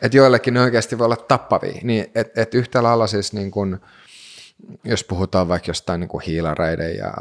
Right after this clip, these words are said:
rasvojen proteiinien suhteesta, niin ehkä niissäkin sit niin kuin, äh,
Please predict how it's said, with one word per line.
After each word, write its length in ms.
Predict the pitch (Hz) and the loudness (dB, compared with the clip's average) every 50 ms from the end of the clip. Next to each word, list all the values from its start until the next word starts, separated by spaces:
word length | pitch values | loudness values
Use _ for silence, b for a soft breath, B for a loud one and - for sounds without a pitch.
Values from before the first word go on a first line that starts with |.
| - | -12
rasvojen 640 | - - - 90 95 - - - 90 87 87 85 80 | -10 -10 -8 -8 -8 -8 -6 -4 -4 -4 -4 -4 -6
proteiinien 480 | - 90 90 - 95 90 90 90 90 | -4 -4 -4 -2 -2 -2 -2 -2 -4
suhteesta, 560 | 87 - 92 92 - - - 92 92 - - 95 | -2 -4 -4 -4 -6 -6 -8 -8 -8 -8 -8 -8
niin 140 | 90 90 - | -8 -6 -2
ehkä 220 | 98 98 - - 98 | -4 -4 -2 -2 0
niissäkin 360 | 104 104 98 - 101 92 87 - | 0 0 0 -2 -4 -4 -4 -6
sit 220 | - 85 - - | -6 -8 -10 -10
niin 140 | 104 92 92 | -10 -10 -8
kuin, 280 | - 90 85 78 - _ _ _ _ _ _ _ _ _ _ _ - | -8 -10 -10 -12 -14 _ _ _ _ _ _ _ _ _ _ _ -12
äh, 280 | - - - - - | -12 -10 -12 -14 -16